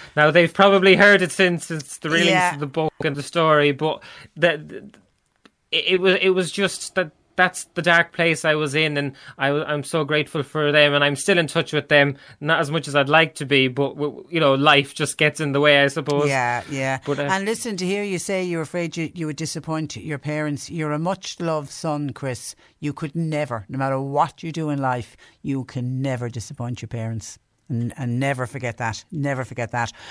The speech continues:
Speaker 2: Okay,
Speaker 1: Yeah.
Speaker 2: so you decided then education, the formal education, any kind of education was over for you. But you thought to yourself,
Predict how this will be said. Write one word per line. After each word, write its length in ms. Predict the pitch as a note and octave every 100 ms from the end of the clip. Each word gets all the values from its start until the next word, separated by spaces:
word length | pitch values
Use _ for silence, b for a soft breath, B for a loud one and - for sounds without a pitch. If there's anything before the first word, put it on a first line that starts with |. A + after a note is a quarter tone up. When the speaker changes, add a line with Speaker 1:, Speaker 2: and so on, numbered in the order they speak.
| B
Speaker 2:
Okay, 200 | A3+ G3+
Speaker 1:
Yeah. 40 | F#3+
Speaker 2:
so 160 | G#3+
you 200 | G#3 A3+
decided 480 | A3 - C4 B3 A3+
then 200 | G#3+ G3
education, 600 | F#3+ F#3+ G#3 A3 - G#3+
the 40 | F3+
formal 320 | A3 A3+ A3
education, 680 | G3+ - F#3+ E3+ F#3 F3 - B B
any 160 | G#3+ G#3
kind 120 | G3+
of 60 | F3+
education 460 | F3 - F3 F#3
was 160 | E3+ F3
over 500 | F3 F3 F3 D#3 -
for 280 | - F3 E3+
you. 240 | D#3+ D#3+ - b b -
But 240 | A#3+ A#3+
you 80 | A#3+
thought 260 | C4 C#4+ C#4
to 80 | B3+
yourself, 400 | B3 G#3 G3+